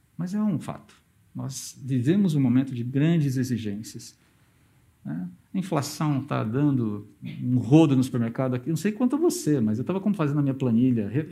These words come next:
ajustando minha planilha de orçamento essa semana, e fui ver, tive a curiosidade de ver quanto a gente gastava de supermercado no começo de dois mil e vinte.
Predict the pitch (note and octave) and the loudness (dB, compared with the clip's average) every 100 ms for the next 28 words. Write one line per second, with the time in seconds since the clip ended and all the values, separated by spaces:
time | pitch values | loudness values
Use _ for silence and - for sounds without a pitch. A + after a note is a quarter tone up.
0 | C3 C3+ C#3+ - F3+ E3 D3+ C#3+ B2+ B2+ | -4 0 0 0 0 0 0 4 4 4
1 | A#2+ A#2+ A#2 A2+ A#2 A#2+ C#3 D#3 G3+ A#2+ | 0 -2 -2 -2 -4 -4 -2 0 0 -2
2 | - - _ _ _ _ _ - - C#4 | -6 -16 _ _ _ _ _ -8 -2 4
3 | B3+ E3 E3+ E3+ F3+ G3 - C#4 A#3+ F#3 | 6 8 6 6 2 2 4 4 6 4
4 | F#3 F3 D#3+ E3 F#3+ F3+ F#3+ D#3+ E3+ E3 | 2 4 2 2 0 0 0 -2 -2 -4
5 | F#3 F#3 F3 C#3+ B2+ D#3+ F3 D#3+ C#3+ E3 | -4 -2 0 0 0 -2 -2 -2 -2 0
6 | F3 F3+ E3 D#3+ D#3+ C3+ C#3+ E3+ B2+ D3 | -2 -2 0 2 2 2 2 2 4 4
7 | D#3 - | 2 -4